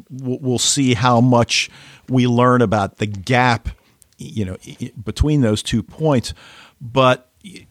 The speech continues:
we get that scene where, you know, they're ready to get out of the country,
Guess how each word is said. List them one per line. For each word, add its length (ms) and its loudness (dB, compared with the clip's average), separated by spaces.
we 220 -6
get 260 -2
that 180 -2
scene 540 -2
where, 560 2
you 160 -12
know, 100 -2
they're 180 0
ready 400 0
to 140 -2
get 380 -2
out 360 0
of 200 -2
the 80 -8
country, 720 -2